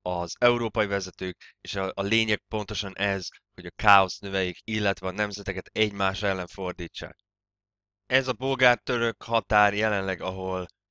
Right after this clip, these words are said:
ahol tüntetések zajlanak Törökország ellen, a, az úgynevezett bolgár nacionalisták szervezték. És mi más lenne a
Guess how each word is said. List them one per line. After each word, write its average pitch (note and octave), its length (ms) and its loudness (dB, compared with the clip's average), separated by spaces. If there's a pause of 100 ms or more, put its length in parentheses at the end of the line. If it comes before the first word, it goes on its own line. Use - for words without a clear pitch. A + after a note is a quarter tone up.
(960)
ahol F#2+ 360 -4
tüntetések G#2+ 640 -4
zajlanak G2+ 560 0
Törökország A2 840 -2
ellen, G2+ 540 0 (340)
a, F2 480 -6
az - 260 -14
úgynevezett B2 640 -2
bolgár G#2+ 380 0
nacionalisták F#2 1120 -6
szervezték. F2 840 -6 (460)
És - 180 -6
mi C#3 160 -4
más C#3 280 0
lenne C3 260 -2
a A2+ 80 0